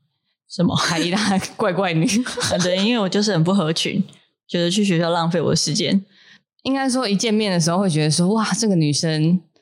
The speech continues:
Speaker 2: 很漂亮”，但是感觉脸很臭。
Speaker 1: 嗯。
Speaker 2: 就不知道到底在嚣张什么。
Speaker 1: <laughs> 我当作是称赞咯，谢咯。<laughs>
Speaker 2: 这个之后也可以讲说，就是后来你出社会在那边呛老板的事。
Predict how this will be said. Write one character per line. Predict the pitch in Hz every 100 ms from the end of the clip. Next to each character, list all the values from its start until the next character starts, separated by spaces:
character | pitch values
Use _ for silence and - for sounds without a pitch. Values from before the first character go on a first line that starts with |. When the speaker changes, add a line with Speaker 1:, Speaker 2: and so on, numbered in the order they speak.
| _ _ _
Speaker 2:
很 | 147
漂 | 139 180 151
亮”， | 143 139 - 175 _ -
但 | 202
是 | 202
感 | 170
觉 | 139 143
脸 | 143
很 | 127
臭。 | - 160 143 -
Speaker 1:
嗯。 | 170 160 190 -
Speaker 2:
就 |
不 | 330
知 | 254
道 | 240
到 | 233
底 | 190 160
在 | 180 185 185 -
嚣 | - 180
张 | 180 170
什 | - 180
么。 | 208 254
Speaker 1:
<laughs> | 202
我 | 190
当 | 202 214
作 | 202
是 | 196
称 | 190 175
赞 | 180 175
咯， | 160 156
谢 | 185 185
咯。 | 170 180
<laughs> | - 381 453 415 311 285 - - - 180
Speaker 2:
这 |
个 | 254
之 | 208 220
后 | 226
也 | 180
可 | 151 175
以 | 165
讲 | 160 143 147
说， | 156 156 156 156 170
就 | 160
是 | 151 156 143 170
后 | 175 180
来 | 143 139
你 | 139
出 | - 156
社 | 156
会 | 156 143
在 | 147
那 |
边 | 147
呛 | 147 160
老 | 135
板 | 127 135
的 | -
事。 | -